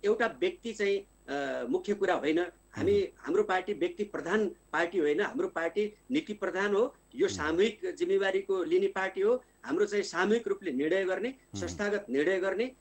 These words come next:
Speaker 1: सामूहिक जिम्मेवारी लिने त्यो
Speaker 2: मह्म।
Speaker 1: पद्धतिबाट आएको हुँदाखेरि यो देशमा पहिलो कुरा त म यो देशमा अहिले चाहिँ यो व्यवस्थाप्रति कुनै खतरा आउने, खतरा हुने परिस्थिति म देख्दिनँ।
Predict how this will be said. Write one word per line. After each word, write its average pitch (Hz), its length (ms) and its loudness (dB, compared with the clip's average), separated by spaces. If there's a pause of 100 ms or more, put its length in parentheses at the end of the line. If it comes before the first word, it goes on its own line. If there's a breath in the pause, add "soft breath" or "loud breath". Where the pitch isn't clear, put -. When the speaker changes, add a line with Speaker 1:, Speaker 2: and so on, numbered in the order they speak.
Speaker 1:
सामूहिक 202 460 0
जिम्मेवारी 185 440 4
लिने 175 260 4
त्यो - 380 -8
Speaker 2:
मह्म। - 80 -6
Speaker 1:
पद्धतिबाट 202 540 0
आएको 170 260 -2
हुँदाखेरि 139 460 -2 (220 loud breath)
यो 214 120 4
देशमा 202 380 0
पहिलो 214 300 2
कुरा 214 160 2
त 214 100 -4
म 190 180 -2
यो 165 160 0
देशमा 190 400 -4 (260)
अहिले 202 240 4
चाहिँ 202 340 0 (160)
यो 226 120 4
व्यवस्थाप्रति 190 680 -2
कुनै 190 220 -2
खतरा 175 320 -4
आउने, 180 260 2
खतरा 180 320 -4
हुने 147 220 2
परिस्थिति 175 460 -2
म 160 100 0
देख्दिनँ। 156 420 2